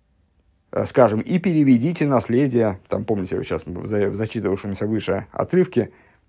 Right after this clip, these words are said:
несколько раз фигурировала формулировка, там, «И переведите наследие», а если так и так, то переведите наследие. Вот, наверное, что-то про перевод наследия надо было бы, э, сказать. «Переведите наследие», это вот как раз обращение,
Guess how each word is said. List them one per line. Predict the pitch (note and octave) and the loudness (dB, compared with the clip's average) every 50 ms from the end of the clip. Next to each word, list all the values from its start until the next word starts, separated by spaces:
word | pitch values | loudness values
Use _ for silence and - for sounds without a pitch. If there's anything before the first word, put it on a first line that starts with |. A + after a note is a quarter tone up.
| - - | -10 -2
несколько | A2+ B2 C#3 C#3 B2+ - A#2+ G#2 - B2+ | 0 2 4 4 2 2 0 0 2 2
раз | A#2 G2+ - | 2 2 2
фигурировала | - G2+ F#2+ G#2+ G#2+ A2 A2 G#2 G#2 F#2+ G2 G2 F2+ | -2 -4 -2 0 2 2 2 0 0 0 -2 -2 -2
формулировка, | - G2+ G2+ G2 G2 A#2 D#3 F#3 F3 - C#3 | -4 -4 -4 -2 0 2 4 4 4 2 2
там, | B2 A2+ A2 | 0 0 0
«И | G#2+ | -2
переведите | G#2 - A#2+ A#2+ A#2+ A#2+ A#2+ C3+ F#3+ G#3 F#3 - C#3 | 0 0 2 2 2 2 2 2 0 -2 -2 -2 -4
наследие», | A#2+ A#2 - D3 C#3+ B2+ A#2+ A2 | -4 -2 -2 -2 0 2 2 2
а | A2 | 2
если | C#3 E3+ D#3 - C3 C3 | 2 2 0 0 0 0
так | B2+ A#2+ A2 - - | 0 -2 -2 -2 -4
и | A#2 | -4
так, | - F#3+ G3 F#3 - | -2 -2 -2 0 0
то | - B2 | -2 -2
переведите | A#2 - A#2+ A#2+ A#2 A#2 A#2+ D3+ F3 E3 - C#3 | 0 0 2 2 2 2 0 -2 -4 -6 -4 -4
наследие. | B2 A2+ A2 - - C#3 C#3+ B2+ A#2+ G#2 | -4 -4 -4 -2 -2 -2 0 0 0 0
Вот, | A2 B2 A2+ | 0 0 0
наверное, | C3 A#2+ B2 D3+ F3 F3+ E3 B2+ | 0 0 0 0 0 -2 -4 -4
что-то | - - C#3+ C#3 C#3+ | -4 -4 -4 -4 -4
про | - - A#2 A#2+ | -4 -4 -4 -4
перевод | - A#2+ A2+ A2+ A#2 C#3 C#3 - | -2 0 0 2 2 2 0 0
наследия | B2 A#2+ A#2 - - D#3 A3 A#3+ F#3 C3 G2+ F#2 F2+ | 0 -2 -2 -2 -2 -2 -2 -2 -2 0 -2 -2 -2
надо | F#2 G2+ G2 F#2+ F#2 G#2 G2 | -2 -4 -4 -2 -2 -2 -2
было | F#2+ F#2+ G#2 G#2 F#2+ F#2+ F2+ | -2 -2 -2 -2 -2 -2 -4
бы, | F2 E2+ E2 - - _ _ _ _ _ - - - _ _ _ _ _ _ _ - | -4 -6 -8 -10 -12 _ _ _ _ _ -20 -20 -20 _ _ _ _ _ _ _ -14
э, | - - F2+ F#2+ - B1+ - - | -12 -8 -6 -6 -4 -4 -6 -6
сказать. | - - - A2 G#2+ A2 G#2+ F#2 E2 - - - _ | -8 -4 0 0 2 2 2 -2 -2 -4 -8 -10 _
«Переведите | - A2+ A2+ A2+ A#2 A#2+ C3+ C#3 D3 B2+ - - A2+ | -2 0 2 2 4 4 2 2 2 0 0 0 0
наследие», | A#2 A2+ A2 - - C#3 F3 A3 A#3 G3+ F3 E3 | 0 0 -2 -2 0 0 2 2 2 2 2 2
это | D#3 D#3 - | 2 0 -2
вот | D3 B2+ | -4 -2
как | A#2 A2+ - | -2 -2 -2
раз | D3+ D3+ C#3 - - | 0 -2 -2 -2 -2
обращение, | B2+ A#2+ A#2+ B2 A#2 G#2+ - - - C#3 C#3 C#3 C3+ C3 B2+ B2+ B2 A#2+ | -2 0 0 0 0 0 -2 -4 -2 -2 0 0 0 2 2 2 0 0